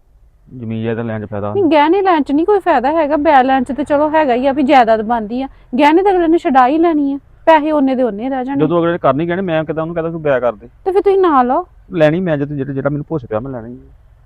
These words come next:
Speaker 2: ਨਹੀਂ, ਬੈ ਜਿਹੜੀ ਲੈਣ, ਜੇ ਬੈ ਲੈਣੀ ਆ ਤੇ ਫਿਰ ਲੈ ਲਓ ਤੇ ਗਹਿਣੇ ਰਹਿਣ ਦਿਓ, ਘਰ ਘੁਰ ਵੱਲ
Speaker 1: ਉਹ
Speaker 2: ਵੇਖੋ।
Speaker 1: ਤਾਂ, ਉਹ ਤੈਨੂੰ ਬਾਰ-ਬਾਰ ਉਹ ਕਹਿੰਦਾ ਮੈਂ ਜ਼ਬਰਦਸਤੀ ਕਿੱਦਾਂ ਕਹਦਾ ਪਿਆ, ਉਹਨੇ ਕਰਨੀ ਗਹਿਣੇ ਤੇ ਬੈ ਕਿੱਦਾਂ ਮੈਂ
Speaker 2: ਤੇ
Speaker 1: ਕਹਦਾ?
Speaker 2: ਨਾ ਲਓ ਤੁਸੀਂ, ਤੁਹਾਨੂੰ
Speaker 1: ਕਿਉਂ ਨਾ,
Speaker 2: ਕੀ
Speaker 1: ਉਹਨੂੰ
Speaker 2: ਲੋੜ ਆ?
Speaker 1: ਲੋੜ ਆ ਅਗਲੇ ਨੂੰ।
Speaker 2: ਤੁਹਾਡੇ ਕਿਹੜਾ ਚੱਕੀ ਦੇ ਹੱਥ ਵਿੱਚ ਹੱਥ ਆਏ ਆ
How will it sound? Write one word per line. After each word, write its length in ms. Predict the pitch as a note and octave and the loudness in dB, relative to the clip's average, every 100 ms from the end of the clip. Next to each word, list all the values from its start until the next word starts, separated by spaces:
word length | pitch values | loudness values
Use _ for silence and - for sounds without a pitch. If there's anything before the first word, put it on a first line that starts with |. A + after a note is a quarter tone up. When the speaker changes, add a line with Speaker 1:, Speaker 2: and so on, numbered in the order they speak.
| _ _ - - - - _ - - - | _ _ -20 -20 -20 -20 _ -20 -20 -2
Speaker 2:
ਨਹੀਂ, 100 | D4 | 2
ਬੈ 360 | C#4+ D4+ C4+ C4 | 4 8 8 6
ਜਿਹੜੀ 220 | C4+ D#4+ | 4 2
ਲੈਣ, 200 | E4 C#4 | 4 4
ਜੇ 100 | C4 | 2
ਬੈ 260 | A#3+ B3 A3+ | 4 4 4
ਲੈਣੀ 240 | B3 C4+ | 2 -2
ਆ 40 | |
ਤੇ 100 | D4+ | -2
ਫਿਰ 160 | D#4 D4+ | -2 -2
ਲੈ 180 | B3 G3+ | -2 -2
ਲਓ 120 | A#3+ | -4
ਤੇ 320 | D4 E4 C#4+ | -6 -4 -2
ਗਹਿਣੇ 340 | A3 G#3+ A#3 C4+ | -2 -4 -4 -4
ਰਹਿਣ 220 | G3+ G3+ | -4 -4
ਦਿਓ, 140 | A#3+ | -6
ਘਰ 240 | C4+ C#4 A#3 | 0 0 0
ਘੁਰ 180 | B3+ | -4
ਵੱਲ 200 | B3 A3+ | -2 -2
Speaker 1:
ਉਹ 60 | G3+ | 0
Speaker 2:
ਵੇਖੋ। 260 | G#3 - C4+ | -4 0 0
Speaker 1:
ਤਾਂ, 80 | |
ਉਹ 100 | F3+ | 2
ਤੈਨੂੰ 200 | - A3+ | 0 -2
ਬਾਰ-ਬਾਰ 340 | E3 D3+ D3 F3+ | 6 6 8 4
ਉਹ 60 | |
ਕਹਿੰਦਾ 140 | G#3 A3+ | 4 2
ਮੈਂ 80 | B3 | 4
ਜ਼ਬਰਦਸਤੀ 400 | F#3+ E3 F3 F#3 | 2 4 0 0
ਕਿੱਦਾਂ 200 | F#3+ G#3 | 0 2
ਕਹਦਾ 180 | G#3 | 2
ਪਿਆ, 140 | G#3 G3 | 2 2
ਉਹਨੇ 160 | G3+ | 0
ਕਰਨੀ 300 | G3+ D#3+ E3+ | 2 0 0
ਗਹਿਣੇ 220 | G#3 G#3 A3+ | 0 0 0
ਤੇ 60 | |
ਬੈ 240 | G#3+ F3+ F3 | 2 2 2
ਕਿੱਦਾਂ 200 | F3+ F#3 | -2 -6
ਮੈਂ 120 | F#4+ | 2
Speaker 2:
ਤੇ 60 | A4 | 4
Speaker 1:
ਕਹਦਾ? 140 | A4+ | 6
Speaker 2:
ਨਾ 140 | F4 | 6
ਲਓ 180 | D4+ D#4 | 6 4
ਤੁਸੀਂ, 280 | G4 G4+ A4+ | 4 0 -2
ਤੁਹਾਨੂੰ 200 | - G#4+ | 0 6
Speaker 1:
ਕਿਉਂ 140 | G4+ | 8
ਨਾ, 60 | - | 8
Speaker 2:
ਕੀ 60 | F4 | 6
Speaker 1:
ਉਹਨੂੰ 140 | F#4+ | 6
Speaker 2:
ਲੋੜ 120 | - | 6
ਆ? 40 | - | 6
Speaker 1:
ਲੋੜ 100 | F#3+ | 6
ਆ 40 | |
ਅਗਲੇ 140 | G3+ | 4
ਨੂੰ। 140 | G3+ G#3 | 0 2
Speaker 2:
ਤੁਹਾਡੇ 220 | D#4+ F4 | 4 4
ਕਿਹੜਾ 140 | E4+ | 2
ਚੱਕੀ 320 | G4 A4 F4+ F4 | 2 2 4 4
ਦੇ 120 | F#4 | 6
ਹੱਥ 180 | G4+ G4 | 6 4
ਵਿੱਚ 180 | F#4+ | 0
ਹੱਥ 240 | F4+ G4 E4+ | 2 2 4
ਆਏ 220 | C#4+ | 2
ਆ 60 | D#4 | 4